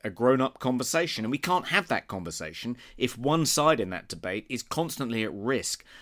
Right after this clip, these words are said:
of being branded bigots, transphobes, of, uh, being accused of trafficking in hate speech. We need to create a more civil, uh, arena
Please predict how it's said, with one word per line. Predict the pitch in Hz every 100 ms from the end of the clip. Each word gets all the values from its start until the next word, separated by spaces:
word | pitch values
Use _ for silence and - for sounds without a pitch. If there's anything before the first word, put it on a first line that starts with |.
| -
of | 127 107 -
being | 131 123
branded | 104 110 120 131 135 123 127 120 - - 107 -
bigots, | 175 131 76 - - -
transphobes, | - 160 160 156 - - 85 76 - - - - -
of, | 117 113 101 127
uh, | 123
being | 107 139 127
accused | 120 135 135 127 - 131
of | 127 -
trafficking | - 143 127 135 139 135
in | 123 143 127
hate | - 175 -
speech. | - 98 82 -
We | 135 139
need | 156 180 208 160
to | - 127
create | - 127 127 156 107 - - - - -
a | 123
more | 139 151 151
civil, | - - 185 156 98 80 _ - - -
uh, | 120 123 -
arena | 135 156 208 180 82